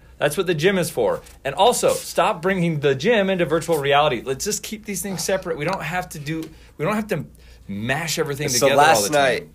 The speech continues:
Speaker 1: Goodness.
Speaker 2: I'll just tell a quick story. Last night, I sent a picture to Mark around midnight thirty. Uh,
Speaker 1: Yeah.
Speaker 2: it was such a bad picture, he didn't respond, but it was a picture of this guy wearing a V R headset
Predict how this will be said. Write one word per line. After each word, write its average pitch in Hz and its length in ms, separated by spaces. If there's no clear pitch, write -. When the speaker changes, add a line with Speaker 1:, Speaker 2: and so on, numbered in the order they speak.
Speaker 1:
Goodness. 160 200
Speaker 2:
I'll 127 80
just 131 200
tell 143 80
a 113 80
quick 117 180
story. 120 240
Last 127 320
night, 123 180
I 101 80
sent 110 300
a 92 460
picture 117 400
to 101 60
Mark 107 420
around 107 280
midnight 151 440
thirty. 110 400
Uh, 107 420
Speaker 1:
Yeah. - 140
Speaker 2:
it 131 80
was 127 180
such 196 220
a 175 40
bad 139 260
picture, 127 280
he 123 100
didn't 127 220
respond, 139 540
but 113 60
it - 20
was 113 120
a 110 80
picture 151 300
of 135 80
this 117 180
guy 127 360
wearing 117 320
a 107 60
V 120 260
R 165 160
headset 143 580